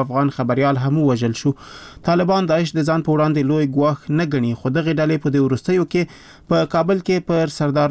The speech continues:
داود خان روغتون ډله ییز برید وکړ او تر دې وړاندې یې په کندهار او کندوز کې د جوماتونو دننه خونړي بریدونه کړي دي. د مولانا جلال الدین محمد بلخي هوایي ډګر د ترمیم او بیا رغونې په هدف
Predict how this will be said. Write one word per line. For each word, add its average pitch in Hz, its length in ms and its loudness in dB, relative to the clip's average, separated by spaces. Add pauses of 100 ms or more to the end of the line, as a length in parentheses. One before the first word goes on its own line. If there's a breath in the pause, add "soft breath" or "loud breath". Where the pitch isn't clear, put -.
داود 135 240 0
خان 156 240 2
روغتون 156 320 0
ډله 135 240 2
ییز 170 180 0
برید 175 180 0
وکړ 170 280 0 (140)
او 147 100 2
تر 143 200 -2
دې 147 160 0
وړاندې 170 380 0
یې 175 80 0 (460 loud breath)
په 156 180 2
کندهار 143 540 2
او 139 140 2 (100)
کندوز 143 420 0
کې 165 240 2
د 139 100 0
جوماتونو 131 460 0
دننه 160 400 0 (140)
خونړي 123 380 0 (120)
بریدونه 135 420 0 (300)
کړي 101 300 -4
دي. 120 80 -8 (1700 loud breath)
د 180 160 2
مولانا 208 360 2
جلال 175 360 0
الدین 180 320 0
محمد 139 500 0
بلخي 147 380 -2
هوایي 139 280 2
ډګر 156 280 0 (100)
د 139 140 -2
ترمیم 156 340 2
او 147 160 2
بیا 135 100 2
رغونې 127 460 0
په 160 120 2
هدف 151 220 -2